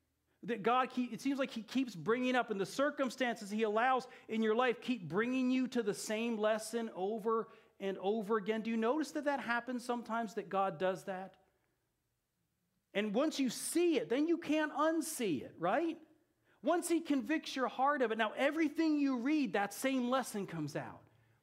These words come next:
And every meme that someone shares on Facebook, it's talking about that issue. You can't seem to get away from it. And that's not God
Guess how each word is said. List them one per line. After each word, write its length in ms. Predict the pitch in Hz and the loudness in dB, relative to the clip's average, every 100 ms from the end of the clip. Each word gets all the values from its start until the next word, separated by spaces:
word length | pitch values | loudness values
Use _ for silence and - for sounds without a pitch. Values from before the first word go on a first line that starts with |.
| _ _ | _ _
And 100 | 196 - | -8 0
every 360 | 269 302 262 294 | 2 2 2 2
meme 480 | 247 240 285 285 233 | 2 2 2 4 2
that 180 | 214 | 2
someone 320 | 202 262 262 214 | 2 2 2 -2
shares 480 | - 247 262 254 | 0 2 4 2
on 180 | 240 208 - - - | 2 0 -2 -12 -2
Facebook, 600 | 262 285 - 240 202 - | 0 0 2 0 0 0
it's 220 | 220 - | -4 -4
talking 520 | - - 320 302 277 | -2 2 2 2 2
about 440 | 233 202 208 196 147 | 2 2 0 -2 -2
that 300 | 254 294 294 - | 2 2 0 -2
issue. 320 | 262 359 - | 0 0 0
You 160 | 247 233 | -2 -2
can't 320 | - 277 285 | 0 0 0
seem 280 | 277 285 262 | 0 0 0
to 60 | |
get 160 | 226 247 | 0 0
away 300 | 220 226 285 | 2 2 0
from 260 | - 208 135 | -4 -6 -6
it. 140 | - - _ _ _ _ _ _ _ _ _ _ _ _ _ _ _ - | -8 -18 _ _ _ _ _ _ _ _ _ _ _ _ _ _ _ -4
And 80 | |
that's 160 | 240 269 | -4 0
not 180 | - 214 | -2 0
God 220 | 196 151 | -2 -2